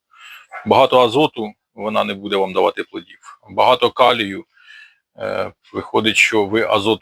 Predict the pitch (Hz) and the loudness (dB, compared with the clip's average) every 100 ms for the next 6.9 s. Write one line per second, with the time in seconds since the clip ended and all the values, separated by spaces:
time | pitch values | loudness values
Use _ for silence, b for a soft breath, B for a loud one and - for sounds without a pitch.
0 | _ 127 117 110 - 107 117 113 - 127 | _ -2 0 -2 -4 -4 0 0 0 0
1 | 123 107 101 101 98 98 110 117 117 104 | 0 0 -2 0 0 -2 -2 -2 -2 -8
2 | 101 95 95 92 - 127 110 104 98 101 | -10 -6 -4 -4 -4 -4 -4 -6 -6 -8
3 | 98 104 98 98 - 104 _ _ - 104 | -10 -2 0 0 -6 -20 _ _ -4 0
4 | 104 101 104 104 101 98 - - 107 104 | 2 2 0 -2 -2 -2 -8 -4 -2 -2
5 | 104 104 123 110 98 101 - 98 98 98 | -2 -2 -2 -4 -4 -6 -6 -6 -2 -2
6 | - 92 90 87 - 90 90 85 | -2 -4 -4 -6 -10 -8 -6 -6